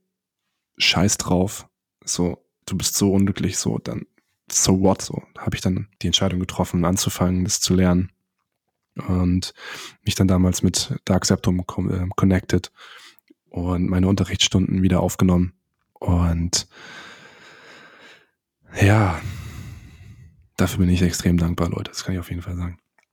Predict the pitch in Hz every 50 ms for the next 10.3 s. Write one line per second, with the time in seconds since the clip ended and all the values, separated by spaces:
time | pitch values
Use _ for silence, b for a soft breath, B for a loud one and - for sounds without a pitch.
0 | _ _ _ _ _ - - 101 - - 104 113 - 123 101 110 107 110 104 95
1 | 92 90 87 90 95 - 104 95 90 92 87 - 90 90 - - - - - _
2 | _ _ _ _ _ _ _ _ _ _ _ _ _ _ _ _ _ - - -
3 | 107 92 90 90 87 - - - 104 104 113 113 110 - - 110 101 98 98 95
4 | 98 98 95 92 92 92 101 - - - _ _ _ _ _ _ _ _ _ _
5 | _ _ - - 95 92 92 90 90 87 87 87 - - - - - _ _ _
6 | _ _ _ _ _ _ - - 101 95 95 92 92 92 92 90 85 - - _
7 | _ _ B B B B B B B B B B B B B B B B B B
8 | B B B B - - - - - 117 110 107 98 87 - - 107 107 101 92
9 | 101 90 - - 92 92 87 92 95 90 92 90 87 87 85 85 - - - -
10 | - - - - - - -